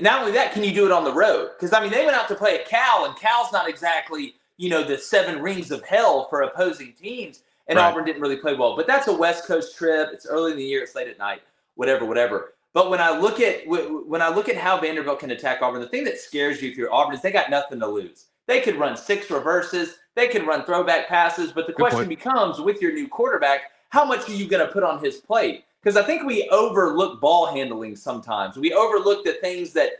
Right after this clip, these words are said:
Speaker 1: that quarterbacks have to do: the footwork, going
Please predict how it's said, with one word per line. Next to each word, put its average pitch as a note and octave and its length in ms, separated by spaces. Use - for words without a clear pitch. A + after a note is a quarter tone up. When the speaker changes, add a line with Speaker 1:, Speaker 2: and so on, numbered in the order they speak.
Speaker 1:
that D#3+ 160
quarterbacks F3+ 520
have E3+ 300
to D3 100
do: E3+ 260
the C3 300
footwork, C#3 580
going E3+ 320